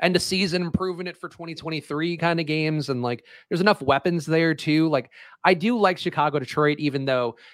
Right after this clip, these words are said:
based on, you know, the over-unders, even for week one that we're seeing for both those teams, like, it's, it's hard to imagine it, you know, I think on paper getting there in a big way, but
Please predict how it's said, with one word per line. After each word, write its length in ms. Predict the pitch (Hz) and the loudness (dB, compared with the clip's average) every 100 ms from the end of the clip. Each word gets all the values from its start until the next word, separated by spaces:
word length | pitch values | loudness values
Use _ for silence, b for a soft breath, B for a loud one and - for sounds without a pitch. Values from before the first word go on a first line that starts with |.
| B - | B -4
based 260 | 165 160 - | 0 0 2
on, 200 | 147 135 | 0 0
you 100 | 127 | -2
know, 100 | 113 | 0
the 120 | 127 | 2
over-unders, 400 | 143 139 139 139 | 2 2 0 -2
even 160 | 175 165 | -4 -4
for 100 | 139 | -6
week 220 | 147 - | -6 -4
one 200 | 143 135 | -4 -2
that 80 | 113 | -4
we're 60 | 117 | -6
seeing 200 | 135 107 | -8 -8
for 80 | |
both 180 | 110 113 | -6 -4
those 200 | 117 104 | -6 -8
teams, 360 | 135 123 113 110 | -8 -8 -8 -6
like, 220 | 107 107 | -6 -6
it's, 160 | 107 - | -12 -12
it's 100 | 143 | 0
hard 180 | 208 185 | 2 2
to 80 | 160 | 0
imagine 480 | 139 151 175 226 | -2 -4 -4 -6
it, 200 | 233 240 _ | -6 -8 _
you 200 | 214 202 | -10 -8
know, 240 | 180 170 170 | -8 -10 -8
I 100 | 160 | -6
think 160 | 156 170 | -2 -2
on 140 | 147 | -4
paper 340 | - 185 220 220 | -2 -2 -2 -2
getting 260 | 208 214 | -2 0
there 140 | 208 208 | 0 0
in 60 | |
a 40 | 190 | -2
big 220 | 208 202 | -4 -2
way, 200 | 214 220 | -2 -2
but 180 | 175 | -6